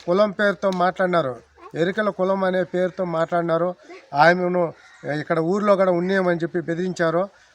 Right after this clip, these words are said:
వాళ్ళందరి మీద కూడా ఎస్సీ ఎస్టీ అట్రాసిటీ యాక్ట్ కింద కేసు నమోదు చేయాలని చెప్పి ఆంధ్రప్రదేశ్ గిరిజన సంఘం తరపున డిమాండ్ చేస్తున్నాం.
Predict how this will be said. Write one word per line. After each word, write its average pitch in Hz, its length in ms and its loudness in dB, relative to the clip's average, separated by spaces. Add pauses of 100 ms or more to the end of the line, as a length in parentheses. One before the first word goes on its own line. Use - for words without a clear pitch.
వాళ్ళందరి 165 480 4
మీద 202 300 2
కూడా 185 280 4 (360)
ఎస్సీ 143 220 -6
ఎస్టీ 208 280 -2
అట్రాసిటీ 185 520 0
యాక్ట్ 165 320 -4
కింద 170 260 -6 (580)
కేసు 180 240 -2
నమోదు 170 420 0
చేయాలని 170 360 4
చెప్పి 156 320 -4 (160)
ఆంధ్రప్రదేశ్ 170 500 -2
గిరిజన 156 260 -4
సంఘం 160 360 -4
తరపున 147 400 -4 (340)
డిమాండ్ 156 320 0
చేస్తున్నాం. 185 360 -4